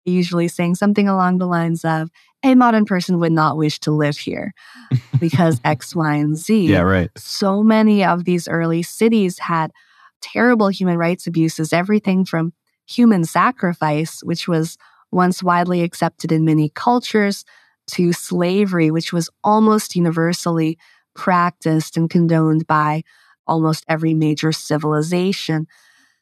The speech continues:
Speaker 1: So we have come a long way morally as well.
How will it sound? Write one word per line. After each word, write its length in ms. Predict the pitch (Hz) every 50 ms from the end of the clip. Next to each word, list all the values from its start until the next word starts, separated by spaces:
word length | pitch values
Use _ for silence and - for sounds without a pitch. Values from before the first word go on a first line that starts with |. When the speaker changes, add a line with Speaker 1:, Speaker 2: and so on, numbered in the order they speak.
| _ _ _ _ _ _ _
Speaker 1:
So 440 | - - - 220 220 220 220 214 208
we 260 | 214 208 240 285 349
have 280 | - - 359 349 339 -
come 220 | - - 320 294
a 80 | 302 294
long 320 | 262 262 269 269 269 247
way 260 | 233 233 226 226 233
morally 800 | 220 196 185 180 185 190 196 202 202 202 202 202 208 208 214 - _ _ _ _ _ _ _ _ -
as 280 | 185 190 196 202 185 -
well. 580 | 165 170 175 175 185 185 175 156 147 156 175